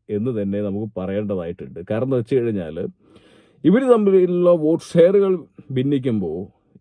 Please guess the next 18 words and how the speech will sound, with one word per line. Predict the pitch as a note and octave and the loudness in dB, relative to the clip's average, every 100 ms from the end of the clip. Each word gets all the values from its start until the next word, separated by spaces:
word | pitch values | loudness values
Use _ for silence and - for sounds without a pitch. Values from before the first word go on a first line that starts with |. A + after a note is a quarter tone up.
| _ _ A2+ | _ _ -2
ലേബർ | A#2 D#3+ | 0 0
പാർട്ടിയിലുള്ള | F3 F3 F3 F3+ F3 F3 | 2 0 2 0 2 4
ഒരുപാട് | E3 D3 D#3+ F3+ G3 G3 | 4 2 2 2 2 2
പേര് | E3+ D3+ C#3+ D#3+ _ _ _ _ - | 2 2 0 -4 _ _ _ _ -10
നമ്മുടെ | B2 B2+ B2 B2+ | -6 -4 -2 -2
റിഫോം | A#2 A#2 C#3 | -2 -4 -4
പാർട്ടിയിലേക്ക് | C#3 C3 B2+ B2 A#2+ A#2 | -6 -6 -4 -4 -6 -6
കയറും. | A#2+ A2+ D#3+ - _ _ _ - | -4 -4 -4 -10 _ _ _ -6
കൺസർവേറ്റീവ് | A#2 A#2+ F3 F#3 F3 D#3 | -4 -2 0 2 2 2
പാർട്ടിയിൽ | D#3 C#3+ | 2 0
നിന്ന് | D3 C#3 | 0 0
റിഫോം | B2+ C3+ D3+ | 0 0 0
പാർട്ടിക്ക് | D3 C#3 C#3 | 0 -2 -2
already | A#2+ B2+ C#3+ C#3 | 0 0 2 0
വലിയ | G#2+ F2+ G#2 E3 | -2 -4 -2 0
രീതിയിൽ | D3+ C3+ B2 | 0 0 -2
ഒഴുക്കുകൾ | G#2+ G#2+ A2+ A2+ | -4 -4 -4 -4
തുടങ്ങി. | G2 F2 E2+ B2 | -4 -8 -10 -12